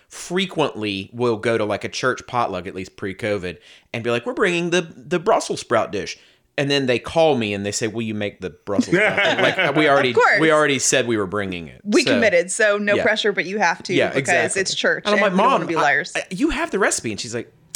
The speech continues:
Speaker 1: "Yeah, I just prefer when you make it."
Speaker 2: Yeah.
Speaker 3: <laughs> Um,
Speaker 2: It's,
Speaker 3: well,
Speaker 2: it's just
Speaker 3: Jeff
Speaker 2: so,
Speaker 3: is
Speaker 2: it's just
Speaker 3: excited.
Speaker 2: so much easier.
Speaker 3: <laughs> Jeff is gonna take the class, um,
Speaker 1: Okay.
Speaker 3: mainly because we have never been able to make the perfect mac and cheese.
Speaker 1: Yeah.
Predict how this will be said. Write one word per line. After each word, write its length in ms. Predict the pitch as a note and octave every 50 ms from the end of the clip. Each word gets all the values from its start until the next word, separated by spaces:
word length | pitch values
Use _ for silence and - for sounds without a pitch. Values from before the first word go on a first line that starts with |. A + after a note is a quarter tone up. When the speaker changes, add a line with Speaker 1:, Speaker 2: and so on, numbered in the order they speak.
| - - C3+
Speaker 1:
"Yeah, 180 | C3+ B2 A2 A#2
I 40 |
just 220 | A#2+ - D3+ - -
prefer 280 | - G2 - - F2 C#2+
when 100 | F2 E2+
you 100 | E2 C#2+
make 240 | - - - - -
it." 120 | - _ - B3+ -
Speaker 2:
Yeah. 320 | C3+ D#3 C3 G2 E2+ - -
Speaker 3:
<laughs> 60 | - -
Um, 80 | - - - - F#4 - C4+ C4 C4
Speaker 2:
It's, 120 | B3 A#3 A3 E3
Speaker 3:
well, 100 | A3 A#3
Speaker 2:
it's 140 | D4 D4 C4
just 180 | - A3 G#3+ D4
Speaker 3:
Jeff 100 | C4+ A#3+
Speaker 2:
so, 100 | G3+ F#3+
Speaker 3:
is 80 | F3 D4
Speaker 2:
it's 80 | - G3+ F#3 - -
just 40 | - A#3 G#3+
Speaker 3:
excited. 160 | G3+ G3+ G3 F#3
Speaker 2:
so 120 | D3+ D3
much 220 | D3 D#3 C3+ -
easier. 400 | - A2+ G#2+ F#2+ G2 F#2 F2+ D#4 E4+ -
Speaker 3:
<laughs> 80 | - -
Jeff 260 | - C4 C#4+ D#4 -
is 120 | F4 C#4
gonna 200 | - D4 C4 C4 C4
take 200 | C#4+ B3 - -
the 60 | B3
class, 640 | - - A#3 G#3 F#3+ E3+ F3 A3+ - - - - - _ -
um, 300 | G#3 G#3+ G#3+ G#3 G3+ F#3+
Speaker 1:
Okay. 100 | - G#3+
Speaker 3:
mainly 360 | A3 A#3+ C4 C#4 C#4 C#4+ C4
because 360 | G#3+ G#3+ A#3 A#3 G3+ G3 G3+
we 140 | G3+ G#3+ A3+
have 140 | A3+ G3 F#3
never 680 | G3+ G3 G3 G3+ G3+ G3 G3+ A3+ A3+ A#3+ A#3+ A3+ - - F#3
been 160 | F#3 G3+ G3
able 280 | G3 F#3+ F#3+ G3+ G3+ G3
to 180 | - - - F#3
make 440 | F3 F3 E3+ F3 E3+ - - - _ - - _ _ _
the 140 | F3+ G3 -
perfect 560 | - - - - F#3 F#3 - F3 - - -
mac 260 | E3 F3+ D3 - -
and 100 | F3+ F3+ E3+
cheese. 180 | - F3+ E3+
Speaker 1:
Yeah. 140 | D#3+ F#3